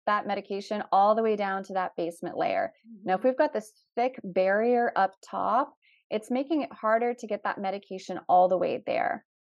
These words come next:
Speaker 1: So we're soaking to soften it so that it has an easier time getting all the way down. And the reason that we're rubbing it in is kind of twofold.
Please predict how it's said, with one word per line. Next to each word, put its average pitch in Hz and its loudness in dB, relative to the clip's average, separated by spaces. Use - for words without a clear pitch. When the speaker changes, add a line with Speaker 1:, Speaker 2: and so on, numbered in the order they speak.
Speaker 1:
So 180 6
we're 185 2
soaking 190 0
to 185 -14
soften 185 0
it 294 2
so 202 -2
that 190 6
it 185 6
has 190 -4
an - -10
easier 226 0
time 214 -6
getting 202 0
all 190 0
the 190 -4
way 185 -6
down. 202 -2
And 214 0
the 220 4
reason 302 2
that 302 0
we're 214 -4
rubbing 208 -2
it 190 -4
in 208 -6
is 196 -10
kind 233 -6
of 214 -2
twofold. - -2